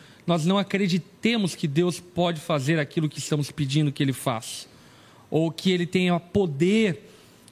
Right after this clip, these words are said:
pra mudar o curso da nossa história e intervir em uma situação calamitosa, como, por exemplo, do caso dela, que era sua filha,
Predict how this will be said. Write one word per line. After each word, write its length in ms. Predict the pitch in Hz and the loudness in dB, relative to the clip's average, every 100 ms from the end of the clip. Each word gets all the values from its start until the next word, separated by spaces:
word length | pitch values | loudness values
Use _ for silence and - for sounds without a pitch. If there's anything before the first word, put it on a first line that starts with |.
| - | -6
pra 180 | 131 175 | 0 2
mudar 440 | 175 175 151 165 185 | 2 2 2 2 2
o 60 | |
curso 460 | 175 - 208 170 175 | 0 2 2 2 0
da 100 | 160 | 0
nossa 220 | 151 151 | 0 -2
história 600 | - - 175 175 170 175 170 - - | -6 -2 0 2 2 0 -2 -12 -2
e 160 | 156 165 | 2 2
intervir 680 | 160 185 170 139 123 196 190 | 2 2 0 0 2 4 4
em 20 | |
uma 160 | 165 | 4
situação 680 | 156 - 170 143 - 160 160 | 0 -2 -2 -2 0 0 0
calamitosa, 760 | 147 156 156 151 - 147 151 143 | 0 -2 0 -2 0 0 0 0
como, 200 | 156 147 | 0 2
por 140 | 151 | 2
exemplo, 400 | 156 143 151 151 | 2 2 0 0
do 80 | 156 | -2
caso 300 | 143 143 143 | 0 -2 -2
dela, 360 | 139 135 143 151 - - - | 0 2 2 -2 -6 -20 -4
que 120 | 147 | 0
era 100 | 143 | 0
sua 240 | 135 156 | 0 -2
filha, 640 | 139 - 147 147 147 151 | -2 -2 2 4 4 2